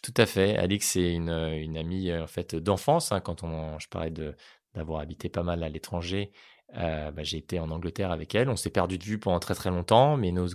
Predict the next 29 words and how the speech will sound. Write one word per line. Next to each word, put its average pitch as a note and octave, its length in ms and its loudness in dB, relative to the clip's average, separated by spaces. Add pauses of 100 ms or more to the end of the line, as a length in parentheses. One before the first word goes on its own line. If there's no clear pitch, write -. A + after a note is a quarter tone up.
nos F2 220 -2
parents G#2 280 6
étaient - 220 0
copains A2 440 2
et F2 80 -2
on D#2+ 60 -6
s'est - 120 -6
retrouvés, F#2+ 540 0 (480)
euh, E2+ 80 -4
notamment F#2 440 2
parce - 180 -6
qu'elle D#2+ 240 -4
était E2 200 -6
entrepreneur. G2 600 0
Elle F2+ 100 2
a E2 40 0
monté F2+ 360 0
sa F2+ 160 -2
première, F#2 420 -2
euh, E2 120 -4 (440)
structure - 480 -6
qui - 80 -6
s'appelait - 280 -4
eCitizen, A2 760 0 (120)
qui - 100 -18
était - 140 -4
une E2+ 100 -2
marketplace, G#2 800 2
euh, E2 260 -2